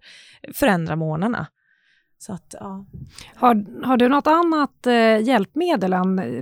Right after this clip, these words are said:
Speaker 2: bildstöd använder du inte nu, sa du, men, eh, har du något annat hjälpmedel?
Speaker 1: Eh, det, det använder en sån här time timer, ehm, som jag fick, eh, utskrivet av arbetsterapeuten som är helt fantastisk.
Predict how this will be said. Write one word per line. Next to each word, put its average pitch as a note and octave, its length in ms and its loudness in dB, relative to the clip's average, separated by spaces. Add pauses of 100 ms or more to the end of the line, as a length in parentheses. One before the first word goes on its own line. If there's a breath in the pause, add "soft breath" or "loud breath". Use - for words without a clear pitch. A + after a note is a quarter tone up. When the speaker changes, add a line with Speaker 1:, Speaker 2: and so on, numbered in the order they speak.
Speaker 2:
bildstöd G3 580 -2
använder E3+ 380 -2
du F3 60 -2
inte F3 160 -6
nu, F3 140 -6
sa E3+ 180 -6
du, F#3 60 -2
men, F#3+ 220 0
eh, G3 280 -8
har A3+ 120 -6
du A#3 140 -2
något B3 160 0
annat C4+ 280 -2
hjälpmedel? F#3+ 540 -8 (460 soft breath)
Speaker 1:
Eh, A#3+ 480 4
det, B3+ 160 -2
det C#4 80 0
använder D#4 340 4
en C#4+ 180 0
sån B3+ 120 0
här B3+ 60 2
time C#4 400 0
timer, G#2+ 540 -2 (220 loud breath)
ehm, F3 760 -2
som F3+ 240 -2
jag E3+ 100 -6
fick, - 400 -10
eh, F#3 400 -6 (180)
utskrivet F3+ 520 -8
av F3+ 160 -6
arbetsterapeuten - 800 -8
som F3+ 180 -4
är E3 180 -4
helt D#3 300 -8
fantastisk. - 720 -8